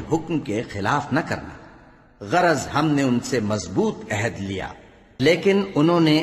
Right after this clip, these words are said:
अहद को तोड़ डाला। तो उनके अहद तोड़ देने और अल्लाह की आयतों से कुफ्र करने और अंबिया को नाहक मार डालने और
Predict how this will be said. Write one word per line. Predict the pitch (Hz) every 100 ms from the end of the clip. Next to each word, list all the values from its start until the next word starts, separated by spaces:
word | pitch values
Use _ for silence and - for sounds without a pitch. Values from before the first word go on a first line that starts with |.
| 156
अहद | 127 156 160 135
को |
तोड़ | 123 127 127 104
डाला। | 82 78 64 - - - -
तो | 135
उनके | 160 156 151 -
अहद | 135 175 175
तोड़ | 165 160
देने | 143 147 156 180
और | 165 117
अल्लाह | 110 147 139
की | 139 120
आयतों | 117 127 127
से | 117 120 -
कुफ्र | 151 165
करने | - 143 123 127 147
और | 151 113 110 -
अंबिया | 117 120 143 139
को | 123
नाहक | 95 123 127 - 110
मार | 101 113 127
डालने | 107 110 113 127 147 - - -
और | 117 95